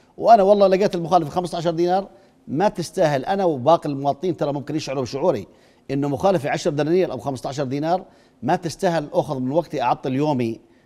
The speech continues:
أو يومين مشان أعترض، لأنه ممكن تعترض ويجي رقيب السير ثاني جلسة مشان يحلف يمين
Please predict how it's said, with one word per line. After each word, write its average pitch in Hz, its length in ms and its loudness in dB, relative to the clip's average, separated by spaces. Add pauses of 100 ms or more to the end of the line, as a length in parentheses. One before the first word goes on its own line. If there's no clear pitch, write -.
(140)
أو 131 120 4
يومين 139 360 0
مشان 123 260 -4
أعترض، 139 340 -4
لأنه 117 160 -6
ممكن 131 300 -8
تعترض 170 440 0 (380)
ويجي 127 260 -2
رقيب 139 240 0
السير 127 300 -4
ثاني 131 300 0
جلسة 127 300 -2
مشان 123 200 -4
يحلف 120 240 -8
يمين 151 300 0